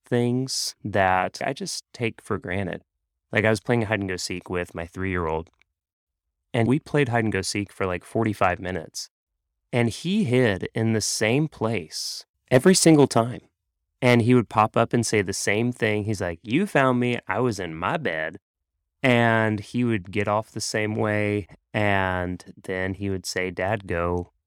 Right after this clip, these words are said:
go count again." And if I started to count too soon, he would say, like, "Not yet, Dad." But he literally, for forty minutes, hid in the same place and said the same thing when I found him.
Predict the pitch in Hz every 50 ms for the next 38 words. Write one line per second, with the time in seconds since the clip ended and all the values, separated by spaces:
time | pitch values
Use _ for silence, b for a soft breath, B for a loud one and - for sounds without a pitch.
0 | _ _ 101 - 90 90 98 - - 104 104 - 180 - - - - - - -
1 | 98 98 - 104 104 101 - 101 98 - - 92 95 92 90 92 - 85 82 82
2 | - - - 78 - - 90 87 82 85 82 85 85 82 - - 85 85 90 87
3 | 90 98 98 98 - 98 95 90 85 - - 71 76 78 80 - _ _ _ _
4 | _ _ _ _ _ _ _ _ _ 123 127 117 110 98 - _ _ - - -
5 | 147 160 170 165 - - 123 113 135 139 143 135 123 117 113 110 107 101 98 -
6 | - - - - - 123 113 107 104 98 - _ _ _ _ _ _ _ - -
7 | - - 131 131 139 131 117 104 98 95 95 90 78 - _ - - - - -
8 | - 127 117 107 110 107 101 95 - - - 92 95 98 95 - - 92 87 85
9 | 85 - - 92 90 - - 95 87 85 87 - - - 90 87 87 82 - -
10 | 90 87 82 85 85 85 85 - - 90 - - - - - - - - - -
11 | -